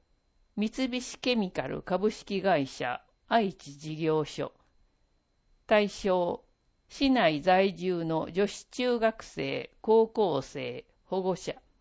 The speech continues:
定員二十人、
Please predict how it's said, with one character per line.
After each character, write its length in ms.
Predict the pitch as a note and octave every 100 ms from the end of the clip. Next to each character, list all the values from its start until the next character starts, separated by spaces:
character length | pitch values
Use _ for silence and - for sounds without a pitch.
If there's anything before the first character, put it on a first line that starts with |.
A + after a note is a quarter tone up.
| _ _ _ _ _ _ _ _ _ -
定 260 | A3 G#3+ G3
員 420 | F#3 F3 E3+ - -
二 240 | G3 G#3
十 320 | A3+ B3 D3+
人、 320 | C#3+ C3 B2+